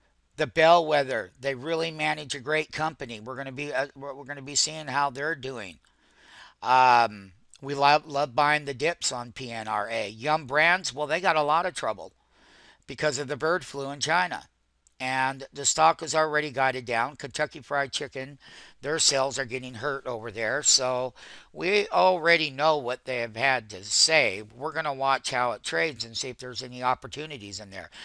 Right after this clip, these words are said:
VMware, another software company that's done fairly decent. This, we're gonna see what they have to say. Okay, then we get in before the opening bell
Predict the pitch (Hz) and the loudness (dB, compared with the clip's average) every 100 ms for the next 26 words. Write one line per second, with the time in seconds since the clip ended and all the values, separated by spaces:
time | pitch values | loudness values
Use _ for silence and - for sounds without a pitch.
0 | - - 120 160 202 196 165 110 76 - | -20 -18 0 4 4 2 0 0 -2 -8
1 | _ _ _ _ 131 135 147 156 - 175 | _ _ _ _ -10 -4 0 4 6 8
2 | 185 - 139 113 - 113 110 107 117 120 | 6 0 -6 -6 -6 -8 -8 -10 -6 -4
3 | - 123 120 123 - - - - - 147 | -2 -4 -8 -14 -18 -20 -20 -16 -2 0
4 | 147 147 113 180 - 87 - 120 120 127 | 0 -4 -4 2 2 2 -6 -8 -6 -8
5 | 123 135 139 131 139 - 151 151 - 165 | -14 -14 -12 -10 0 0 0 -8 -2 0
6 | 185 135 110 104 98 98 101 - _ _ | 2 2 -2 -2 -4 -4 -10 -16 _ _
7 | _ - - _ 139 127 139 143 _ - | _ -20 -20 _ -4 -2 -2 -6 _ -20
8 | - _ 147 151 143 156 156 156 151 - | -20 _ -8 -6 -2 0 2 -2 -6 -2
9 | 160 151 151 156 143 156 143 147 170 156 | -2 0 0 0 -6 -12 -4 4 6 6
10 | 101 | 2